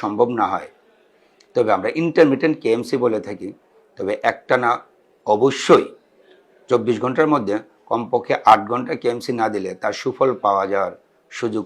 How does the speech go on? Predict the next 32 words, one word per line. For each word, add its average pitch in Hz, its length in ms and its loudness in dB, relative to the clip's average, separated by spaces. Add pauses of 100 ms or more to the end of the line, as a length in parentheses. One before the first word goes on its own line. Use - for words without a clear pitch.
খুবই 98 280 -6
কম। - 140 -12 (480)
সেই 143 180 4
ক্ষেত্রে 170 300 6
ক্যাঙ্গারু 139 400 8
মাদার 139 280 6
কেয়ার 101 220 4 (260)
একটা 120 140 0 (100)
উত্তম 185 300 4 (140)
পদ্ধতি, 135 420 2 (580)
যে 110 140 4 (140)
পদ্ধতিটা 127 520 0 (100)
আসলে 113 300 -2 (600)
ইনকিউবেটর 156 580 4 (100)
বা 113 80 12 (180)
ওয়ার্মারের 131 560 6
পরিবর্তে 127 460 4 (460)
মায়ের 113 360 4
ত্বকের 120 320 -2
সাথে 151 220 -2
রেখে 127 200 -2 (340)
বাবুকে 101 340 0 (100)
আসলে 107 260 -6 (380)
সেবা - 360 4
দিলে 98 180 -2 (200)
বাবু 101 160 0 (120)
ভালো 101 240 -4
থাকে। - 180 -20 (220)
এখন 156 220 6
আমরা 156 240 10
বলে 151 220 8
থাকি 160 240 4